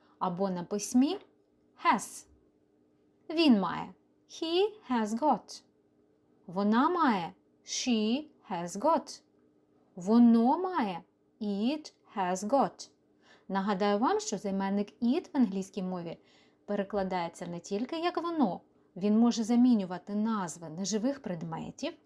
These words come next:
та тварин і, відповідно, перекладатись як він, вона або ж воно. Наприклад,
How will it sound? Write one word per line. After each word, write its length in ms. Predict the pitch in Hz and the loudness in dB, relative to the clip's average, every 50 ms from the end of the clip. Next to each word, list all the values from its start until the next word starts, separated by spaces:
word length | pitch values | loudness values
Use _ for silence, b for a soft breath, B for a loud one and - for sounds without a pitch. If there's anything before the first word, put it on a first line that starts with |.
| _ _ _ | _ _ _
та 240 | 220 196 202 202 | -4 -2 -2 -2
тварин 640 | 202 - 202 175 175 170 - - 180 190 208 269 381 B B B B B B | -4 -6 -10 -10 -10 -10 -10 -8 -4 -2 0 0 -2 B B B B B B
і, 100 | 190 185 | -6 -4
відповідно, 580 | 175 190 - - 185 165 156 185 233 277 359 359 | -4 -4 -6 -6 -10 -8 -6 -4 -2 -2 -2 -2
перекладатись 840 | - 311 254 226 - 208 190 180 175 170 165 - 170 180 - - | -2 -2 -4 -2 -2 -4 -4 -4 -4 -6 -8 -10 -12 -14 -12 -12
як 120 | 170 165 - _ _ _ _ - | -12 -12 -14 _ _ _ _ -14
він, 500 | 180 170 165 185 175 180 180 202 294 359 - _ _ _ - | -14 -10 -8 -6 -6 -4 -2 -2 -2 -2 -4 _ _ _ -16
вона 640 | 175 165 190 196 185 175 160 160 170 196 254 339 - _ | -8 -4 -4 -2 -2 -4 -6 -6 -4 -4 -4 -4 -6 _
або 300 | - 185 165 156 185 226 | -10 -10 -8 -6 -6 -6
ж 120 | 240 - - _ _ | -6 -6 -12 _ _
воно. 500 | 214 202 240 277 311 311 262 196 175 170 b b b b b b - | -6 -4 -2 -2 0 0 0 -2 -2 -6 b b b b b b -10
Наприклад, 520 | 208 220 - 233 220 185 - 175 156 | -10 -6 -2 -2 -2 -2 -2 -8 -12